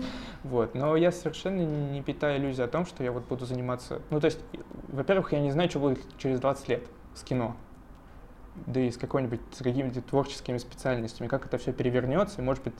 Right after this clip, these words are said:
м, заново придётся переучиваться. И, в общем-то, ничего плохого в этом нет, потому что щас, вот правда, вот скорость развития всего настолько высокая, что через десять лет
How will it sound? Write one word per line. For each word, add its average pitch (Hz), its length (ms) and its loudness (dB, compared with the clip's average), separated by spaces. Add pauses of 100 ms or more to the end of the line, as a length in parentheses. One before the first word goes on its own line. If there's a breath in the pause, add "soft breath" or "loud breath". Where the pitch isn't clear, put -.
м, 127 280 -4
заново 143 360 4
придётся 131 400 0
переучиваться. 131 720 0 (320 loud breath)
И, - 40 -8
в 131 40 -2
общем-то, 143 280 0
ничего 139 240 2
плохого 151 380 4
в 131 40 -4
этом 127 180 -2
нет, 120 180 0 (100)
потому 127 280 -2
что 127 280 -2 (400 loud breath)
щас, - 300 0 (160)
вот 127 120 -4
правда, 120 340 2 (260)
вот 127 180 -6
скорость 147 400 0
развития 131 380 -2
всего 139 220 -4
настолько 131 340 -4
высокая, 139 420 0
что - 220 -8
через - 340 0 (380 loud breath)
десять 143 400 0
лет 123 180 2